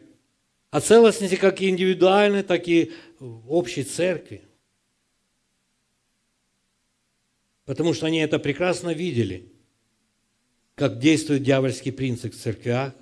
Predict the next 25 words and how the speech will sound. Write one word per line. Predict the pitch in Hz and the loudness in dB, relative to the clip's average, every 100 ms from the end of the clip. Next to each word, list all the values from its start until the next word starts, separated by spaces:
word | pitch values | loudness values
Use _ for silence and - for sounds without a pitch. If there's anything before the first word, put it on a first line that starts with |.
| _ _ - _ | _ _ -20 _
как | 117 | -6
действует | 117 147 147 135 | 0 0 0 0
дьявольский | 135 139 135 - | 0 0 -2 -6
принцип | - 143 135 123 101 | -6 -6 -4 -8 -6
в | |
людях. | 120 139 156 156 - - _ _ _ _ _ _ _ _ _ _ _ | 0 2 2 -2 -6 -20 _ _ _ _ _ _ _ _ _ _ _
"Разделяй, | 147 147 196 226 233 | 0 2 0 2 2
властвуй". | 208 214 208 180 - 98 85 _ _ _ | 2 0 -2 -4 -8 -16 -18 _ _ _
Человек | - 175 220 247 214 | 0 4 6 6 4
с | |
двоящимися | 151 175 185 220 - 196 170 175 | 2 4 4 4 0 -4 0 0
мыслями, | 170 220 - 165 135 | 2 2 0 -2 -2
как | 127 127 | -2 -4
мы | 147 | -6
читали, | - 135 160 160 127 101 - _ _ _ _ _ _ _ _ | -6 -6 -2 -2 -2 -8 -14 _ _ _ _ _ _ _ _
не | 156 190 190 | -2 2 2
тверд | - 147 185 190 190 127 | 2 6 6 6 0 -2
во | 131 | 0
всех | 139 - 143 156 - | 0 0 2 0 -2
путях | 131 120 131 131 | -6 -4 -2 -4
своих. | - - 107 98 - - - | -8 -10 -10 -10 -16 -20 -8
Если | 131 202 220 220 | 4 6 6 2
в | 196 | 2
твоем | 180 185 196 | 4 4 2
пути | 185 185 - 135 101 | 0 -4 -2 -4 -4